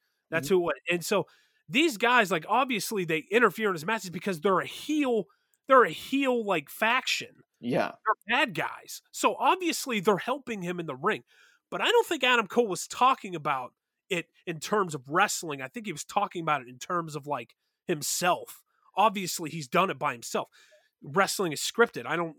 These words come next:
Speaker 1: I, I don't mean to
Speaker 2: Not
Speaker 1: be
Speaker 2: breaking news. <laughs>
Speaker 1: I don't mean to be the guy that, that ruined Santa Claus for you, but it's
Speaker 2: Mm-hmm.
Speaker 1: scripted, man. And to say that's, that's kind of the lead-in. The lead-in McAfee talks about is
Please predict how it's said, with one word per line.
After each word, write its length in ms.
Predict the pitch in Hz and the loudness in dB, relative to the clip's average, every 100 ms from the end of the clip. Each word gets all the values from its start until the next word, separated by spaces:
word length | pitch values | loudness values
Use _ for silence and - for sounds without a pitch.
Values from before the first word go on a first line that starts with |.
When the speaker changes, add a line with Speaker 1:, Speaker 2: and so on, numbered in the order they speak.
| 156 | -14
Speaker 1:
I, 140 | 151 151 - | -16 -12 -8
I 40 | 160 | -4
don't 240 | 170 170 | -4 -2
mean 200 | 170 175 | -2 0
to 40 | 156 | 8
Speaker 2:
Not 120 | 147 | 8
Speaker 1:
be 60 | 147 | 10
Speaker 2:
breaking 340 | 139 139 139 | 8 8 2
news. 340 | 151 123 131 - | 2 2 -2 4
<laughs> 20 | |
Speaker 1:
I 400 | 196 - 196 - | 4 4 2 2
don't 220 | 427 311 | 2 0
mean 120 | 254 208 | -4 -4
to 60 | 165 | -4
be 160 | 190 180 | -4 -2
the 120 | 156 | -2
guy 360 | 139 180 294 190 | 2 4 4 4
that, 240 | 165 151 | -2 -2
that 180 | 170 135 | -2 -2
ruined 340 | 147 214 220 | 2 4 4
Santa 340 | - 214 311 294 | 0 0 0 0
Claus 380 | - 151 120 - | -2 -2 -4 -8
for 240 | - 123 | -10 -10
you, 140 | 120 | -10
but 200 | 139 165 170 | -4 -4 -4
it's 200 | 160 - | -4 -2
Speaker 2:
Mm-hmm. 180 | 135 285 | 2 0
Speaker 1:
scripted, 260 | 330 143 - - 131 | 0 -8 -12 -10 -8
man. 180 | 135 - _ _ _ | -8 -10 _ _ _
And 180 | 180 170 | -2 0
to 100 | 190 | -2
say 360 | - 247 269 254 - _ _ _ | -2 0 0 -2 -10 _ _ _
that's, 420 | 165 214 233 - 175 170 196 _ 180 | 4 4 2 -8 -14 -18 -20 _ _
that's 320 | 190 196 - | 0 0 -2
kind 240 | - 202 196 | -4 0 0
of 80 | 175 | -2
the 80 | |
lead-in. 420 | 170 185 302 240 - _ | -2 2 2 0 -6 _
The 60 | 147 | -8
lead-in 360 | 160 180 220 214 | -2 -2 -2 -2
McAfee 480 | 185 214 - 233 180 | -2 -2 -6 -10 -6
talks 320 | 190 240 - | -4 -4 -4
about 360 | 196 147 160 - | -2 0 0 0
is 400 | 151 147 185 | -2 -2 -6